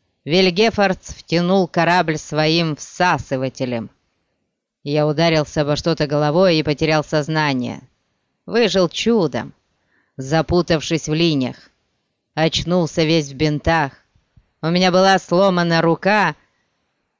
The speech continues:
«Интересно», холодно спросил ведьмак. «Как чувствует себя человек,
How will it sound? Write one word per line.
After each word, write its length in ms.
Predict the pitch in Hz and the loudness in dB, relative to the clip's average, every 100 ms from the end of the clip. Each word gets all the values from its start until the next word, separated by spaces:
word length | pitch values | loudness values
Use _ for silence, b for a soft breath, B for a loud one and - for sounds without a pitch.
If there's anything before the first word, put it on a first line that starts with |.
| _ _ | _ _
«Интересно», 1160 | 160 170 175 208 196 165 139 131 - 143 131 127 - _ _ _ _ | -6 -4 0 0 2 2 0 -2 -8 -6 -6 -6 -12 _ _ _ _
холодно 540 | - 220 226 214 214 | -4 -2 0 0 -2
спросил 440 | - 190 190 190 185 | -2 -4 -4 -6 -6
ведьмак. 600 | 190 170 147 131 - _ _ _ _ _ _ _ _ _ _ _ _ _ | -6 -6 -8 -10 -16 _ _ _ _ _ _ _ _ _ _ _ _ _
«Как 320 | 185 180 - | -4 -4 -4
чувствует 500 | 165 151 - 147 139 | -8 -8 -8 -8 -8
себя 280 | 151 143 139 | -6 -4 -4
человек, 720 | - 139 143 139 180 170 | -2 -4 -2 -2 -2 -4